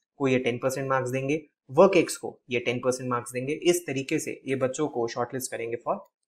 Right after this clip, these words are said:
interview। अगर फ्रेंड्स मैं फाइनल एडमिशन लिस्ट के बारे में बात करूं, चाहे इनका एमबीए का प्रोग्राम हो, चाहे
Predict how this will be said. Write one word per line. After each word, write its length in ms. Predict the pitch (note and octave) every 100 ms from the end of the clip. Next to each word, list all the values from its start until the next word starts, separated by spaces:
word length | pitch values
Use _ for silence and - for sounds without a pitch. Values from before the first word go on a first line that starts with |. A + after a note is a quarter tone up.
| -
interview। 360 | A#2+ A2+ A2+ A#2 _ _ _ _ _ _ _ _ _ -
अगर 200 | C#3 G3+
फ्रेंड्स 280 | G3+ F#3 D#3+
मैं 160 | F3 F3+ -
फाइनल 420 | - A2+ C#3+ E3+ E3+
एडमिशन 400 | C3+ C#3 C3 D3 C3+
लिस्ट 240 | D3 - - _
के 60 | C#3
बारे 200 | B2+ B2+
में 100 | C3
बात 220 | - - -
करूं, 180 | B2+ D3+ _ _ -
चाहे 220 | C#3+ E3+
इनका 220 | E3 E3 E3 C3+
एमबीए 300 | C3 C3+ D3
का 120 | D3+
प्रोग्राम 380 | D3 C3 C3+ C3+
हो, 200 | C#3+ D#3
चाहे 220 | - C#3